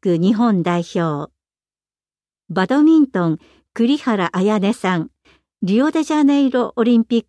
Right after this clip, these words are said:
ク日本代表。バレーボール、江端由紀子さん。ロンドンオリンピック銅メダル。ラグビー、大西翔太郎さん。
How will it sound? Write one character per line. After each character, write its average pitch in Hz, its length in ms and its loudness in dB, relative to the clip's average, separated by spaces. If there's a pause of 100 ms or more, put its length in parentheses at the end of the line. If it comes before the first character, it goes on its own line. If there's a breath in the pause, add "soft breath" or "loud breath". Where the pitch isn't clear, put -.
ク 170 160 -2
日 175 160 2
本 214 300 0
代 165 140 -4
表。 156 540 -6 (880)
バ 190 200 0
レ 294 180 0
ー 277 60 -2
ボ 254 200 2
ー 196 40 0
ル、 175 260 0 (340 soft breath)
江 277 140 0
端 254 400 -2
由 233 100 0
紀 - 140 -12
子 208 140 0
さ 180 240 -2
ん。 151 140 -6 (400)
ロ 220 200 2
ン 294 80 4
ド 294 200 2
ン 285 100 -2
オ 247 100 0
リ 254 140 2
ン 240 80 2
ピ 240 120 -2
ッ 226 140 -6
ク 170 160 0
銅 226 240 2
メ 214 160 0
ダ 175 140 -4
ル。 139 180 -12 (1120)
ラ 240 200 -2
グ 233 140 0
ビ 165 360 -2
ー、 - 40 -20 (300 soft breath)
大 254 180 2
西 311 320 2
翔 262 200 0
太 240 240 -2
郎 214 160 0
さ 196 260 -2
ん。 165 140 -6